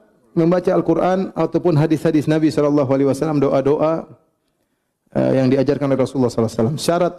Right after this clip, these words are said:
ruqyah syar'iyyah ada tiga. Yang pertama dengan Al-Quran atau hadis. Yang kedua dengan bahasa yang dipahami. Dan yang ketiga meyakini yang menyembuhkan adalah Allah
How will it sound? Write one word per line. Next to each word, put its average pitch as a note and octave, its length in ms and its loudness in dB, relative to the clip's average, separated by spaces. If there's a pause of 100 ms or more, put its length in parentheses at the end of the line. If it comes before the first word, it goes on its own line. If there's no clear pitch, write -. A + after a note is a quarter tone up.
ruqyah D3 320 0
syar'iyyah C#3+ 400 0
ada D3 160 2
tiga. B2+ 480 0
Yang B2 160 0
pertama C#3 320 0
dengan B2+ 240 -2
Al-Quran B2+ 400 0
atau A#2+ 160 0
hadis. D3+ 400 0 (880)
Yang C3 240 2
kedua C#3+ 480 0
dengan C3 400 0
bahasa C#3+ 240 0
yang C3+ 80 2
dipahami. C#3+ 640 0 (800)
Dan C3 160 2
yang B2 100 2
ketiga C#3+ 540 2
meyakini C3+ 480 2
yang C3 100 2
menyembuhkan C3 400 2
adalah C3 460 0
Allah B2+ 180 2